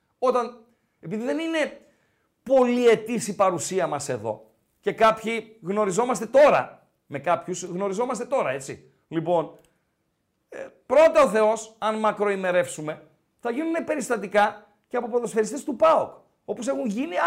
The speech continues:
άλλα πράγματα, όχι θέατρα, και τα καυτηριάσαμε. Και μια χειρονομία και ένα, ε, ξέρω εγώ, κτλ, κτλ. Προσπαθούμε να, να τα βλέπουμε χωρίς, ε, χρωματισ-, ε, χρωματισμένα γυαλιά τα πράγματα. Ένα το κρατούμενο είναι αυτό,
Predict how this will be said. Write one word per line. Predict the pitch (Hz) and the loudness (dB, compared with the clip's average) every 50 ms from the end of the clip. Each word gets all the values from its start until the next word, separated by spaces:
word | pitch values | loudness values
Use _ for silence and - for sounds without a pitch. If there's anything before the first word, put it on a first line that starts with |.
| 349 339 | 6 6
άλλα | 277 208 - | 6 4 2
πράγματα, | - 165 151 135 127 135 131 - | 0 -2 -4 -4 -4 -6 -6 -4
όχι | 247 247 165 | -4 -6 -6
θέατρα, | - - 214 220 226 220 - 165 320 - - - _ _ _ | -6 -2 0 0 0 0 0 -2 -2 -2 -4 -12 _ _ _
και | - 311 269 | -2 0 2
τα | 269 | 2
καυτηριάσαμε. | 269 294 240 - 311 311 320 294 240 160 131 123 107 92 78 _ _ _ _ _ _ _ | 2 0 -2 -2 -4 -2 0 0 0 0 -2 -8 -14 -14 -18 _ _ _ _ _ _ _
Και | - 302 | -16 -12
μια | 226 233 220 | -8 -6 -6
χειρονομία | - - 180 190 202 202 208 226 233 254 302 311 311 302 285 | -6 -4 -4 -4 -4 -4 -4 -6 -8 -8 -10 -8 -6 -6 -6
και | 269 - 196 185 | -6 -6 -8 -10
ένα, | 185 185 190 208 233 | -8 -6 -6 -6 -6
ε, | |
ξέρω | 220 - 220 247 | -6 -4 -4 -4
εγώ, | 247 247 294 | -2 -4 -6
κτλ, | 285 254 269 262 254 - 269 254 | -4 -2 -2 -2 0 -2 -4 -4
κτλ. | 254 247 233 208 254 214 139 - - - _ _ _ _ _ _ _ _ | -4 -6 -4 -2 -2 -2 -2 -4 -10 -18 _ _ _ _ _ _ _ _
Προσπαθούμε | 254 254 220 - 247 247 214 175 220 254 254 277 285 | -4 -4 -2 0 0 0 0 -2 -4 -6 -4 -6 -6
να, | 277 277 277 269 262 - - _ _ _ _ _ | -4 -4 -6 -6 -8 -10 -20 _ _ _ _ _
να | - 277 269 | -4 0 0
τα | 294 277 | 0 2
βλέπουμε | 285 320 320 320 254 247 | 2 0 -2 -2 -2 -4
χωρίς, | 208 - 233 285 311 311 262 - - | -4 -2 -2 -2 -2 -2 -4 -4 -2
ε, | 269 254 233 - - - _ _ _ _ | -2 -2 -2 -2 -6 -18 _ _ _ _
χρωματισ-, | - 240 240 233 220 214 202 - - - - - | 0 0 2 2 2 0 -2 -4 -8 -14 -10 -8
ε, | 240 208 202 202 196 160 | -6 -6 -6 -8 -10 -10
χρωματισμένα | - 180 196 196 196 190 156 151 175 190 185 175 170 165 165 165 - | -8 -6 -4 -4 -4 -4 -4 -4 -6 -6 -4 -4 -4 -4 -4 -6 -6
γυαλιά | 160 139 160 160 160 147 139 | -4 -4 -2 -2 -2 -4 -4
τα | 143 120 | -4 -4
πράγματα. | 127 127 113 104 98 90 - - _ | -4 -4 -4 -6 -10 -14 -16 -16 _
Ένα | - 247 269 269 | -6 -4 -2 0
το | 254 247 | 0 0
κρατούμενο | 226 240 220 262 262 262 262 | 0 0 -2 -2 -4 -4 -4
είναι | 262 247 | -2 -4
αυτό, | 226 - - 254 233 - - - - | -4 -2 0 0 0 0 -2 -8 -20